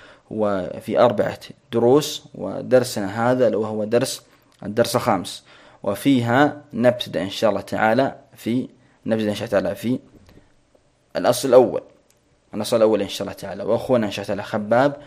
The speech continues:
ما يرح يقصر في، أو، أو رائد فضاء، أنا ما، أنا متأكد بالضبط، سيضع إن شاء الله تعالى ال-، المتن الذي سنقرأه، آه، مجزأً على التكست العام إن شاء الله تعالى.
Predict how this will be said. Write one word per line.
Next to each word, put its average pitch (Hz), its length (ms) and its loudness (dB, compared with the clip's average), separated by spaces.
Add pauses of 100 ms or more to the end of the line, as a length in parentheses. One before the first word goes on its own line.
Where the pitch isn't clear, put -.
(340)
ما 120 180 6
يرح 104 160 6
يقصر 110 440 -2 (340)
في، 107 260 -2
أو، 110 240 4 (280)
أو 113 200 6
رائد 120 180 10
فضاء، 101 280 2
أنا 107 100 -2
ما، 110 220 2
أنا 107 160 -2
متأكد 104 400 -6
بالضبط، 110 360 -4 (340)
سيضع 117 420 4
إن 98 80 -6
شاء - 180 -2
الله 98 120 -8
تعالى 120 420 0 (420)
ال-، 98 420 -4
المتن 113 360 -2
الذي 101 100 0
سنقرأه، 117 680 0 (440)
آه، 58 1400 -12 (400)
مجزأً 117 760 4 (160)
على 110 180 -6
التكست 120 420 -8
العام 98 220 0
إن 92 60 -6
شاء 95 200 -4
الله 101 120 -8
تعالى. 90 320 -6